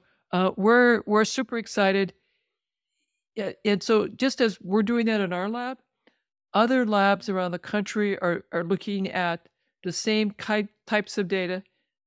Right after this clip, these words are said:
with the dietary studies that they are doing. So again, in this next year, I think we'll have,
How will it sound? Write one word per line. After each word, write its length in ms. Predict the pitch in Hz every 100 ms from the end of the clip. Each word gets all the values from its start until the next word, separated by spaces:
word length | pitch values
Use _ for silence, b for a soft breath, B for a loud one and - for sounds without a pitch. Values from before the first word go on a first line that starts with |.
| _ -
with 380 | 180 190 -
the 100 | 185
dietary 600 | 170 190 180 196 - 196 185
studies 420 | - 175 180 -
that 200 | 180 - -
they 240 | 185 190 196
are 120 | 175
doing. 400 | 135 - - - _ _ _ _ _
So 580 | - - 202 196 196 190 -
again, 600 | 170 - 214 226 233 220
in 100 | 196
this 220 | 190 -
next 300 | 190 - -
year, 140 | 202
I 60 | 196
think 180 | 196 185
we'll 100 | 185
have, 340 | 180 175 175